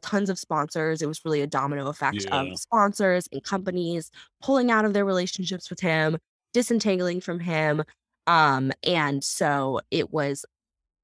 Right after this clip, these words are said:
Speaker 1: in a lot of people's eyes, like, a pretty clear cut, like, this is a cancellation. David Dobrik was canceled.
Speaker 2: Mm-hmm.
Speaker 1: And then after the article came out, um, a few months later, David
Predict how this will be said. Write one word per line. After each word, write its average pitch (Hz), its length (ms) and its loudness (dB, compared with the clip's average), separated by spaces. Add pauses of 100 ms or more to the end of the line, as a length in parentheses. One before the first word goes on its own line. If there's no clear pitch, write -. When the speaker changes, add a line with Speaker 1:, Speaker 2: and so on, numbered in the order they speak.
(100)
Speaker 1:
in 185 260 6
a - 60 2
lot 285 180 6
of 285 60 0
people's 170 260 -2
eyes, 156 380 0
like, 156 100 -4
a 156 60 -6
pretty 175 200 -6
clear 170 320 0
cut, - 300 -4
like, - 240 -4
this 165 200 -4
is 151 100 -4
a 147 60 -2
cancellation. 143 680 -2
David 135 280 -2
Dobrik 131 240 -4
was 156 100 -12
canceled. - 580 -6 (340)
Speaker 2:
Mm-hmm. 110 200 0
Speaker 1:
And 202 100 8
then 180 120 4 (120)
after 269 380 2
the 196 120 2
article 170 320 -2
came 156 260 -4
out, 147 340 2 (1000)
um, 160 300 4
a - 60 0
few 240 180 0
months 226 260 4
later, 156 440 0 (440)
David 160 640 0